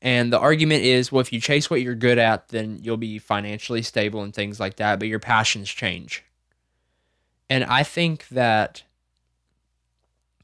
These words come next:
if you're good at something, you're gonna learn that it is your passion. I think that to say not to chase your passion is a, it's a very sad reality,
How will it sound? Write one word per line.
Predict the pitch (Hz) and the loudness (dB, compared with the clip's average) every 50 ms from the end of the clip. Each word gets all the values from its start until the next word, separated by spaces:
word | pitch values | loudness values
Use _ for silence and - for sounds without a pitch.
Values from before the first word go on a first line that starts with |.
| _ _ | _ _
if | - 131 120 | -4 -4 -2
you're | 120 113 107 | -2 -4 -2
good | 98 117 113 107 | -2 0 0 0
at | 120 - - | 0 -2 -4
something, | - 131 127 139 131 127 | -6 -8 -8 -8 -8 -6
you're | 127 131 | -4 -4
gonna | 120 127 117 107 104 | -2 -2 -2 -2 0
learn | 107 113 113 110 | 0 0 -2 -2
that | 107 98 | -4 -6
it | 101 | -6
is | 110 110 107 - | -6 -6 -8 -10
your | - - | -14 -14
passion. | - 101 104 - - - - - - - - _ _ _ _ _ _ _ _ _ _ _ _ _ _ _ _ _ _ _ | -12 -12 -12 -12 -12 -14 -16 -16 -18 -20 -20 _ _ _ _ _ _ _ _ _ _ _ _ _ _ _ _ _ _ _
I | - 107 113 | -4 -4 -4
think | 117 - - 123 123 123 123 - - | -4 -6 -8 -8 -8 -8 -12 -8 -4
that | 113 110 107 107 107 104 - - - - _ _ _ _ _ _ _ _ _ _ _ _ _ _ _ _ _ _ _ _ _ _ _ _ | -2 0 0 0 -2 -2 -6 -8 -14 -20 _ _ _ _ _ _ _ _ _ _ _ _ _ _ _ _ _ _ _ _ _ _ _ _
to | - - 127 113 | -16 -12 -12 -10
say | - - 139 127 123 123 | -6 -2 0 2 2 2
not | 120 117 110 107 110 104 120 - | 2 0 0 0 0 -2 -4 -8
to | 120 | -12
chase | 110 - - 123 113 113 - - | -10 -6 -4 -2 -2 -4 -4 -8
your | 101 92 | -10 -10
passion | - - 113 104 101 104 - - - 107 98 | -8 -6 -4 -4 -4 -4 -4 -6 -6 -6 -8
is | 98 98 104 - | -10 -10 -10 -10
a, | 101 - 113 | -12 -12 -12
it's | 113 - - | -14 -12 -12
a | 110 | -8
very | 110 117 113 113 110 104 107 | -6 -4 -4 -4 -4 -6 -10
sad | - - - - 113 101 98 95 92 90 | -12 -14 -10 -6 -4 -2 -2 -2 -4 -6
reality, | - 90 87 - - - - - - - - - - | -10 -12 -14 -14 -14 -14 -16 -16 -18 -20 -20 -20 -20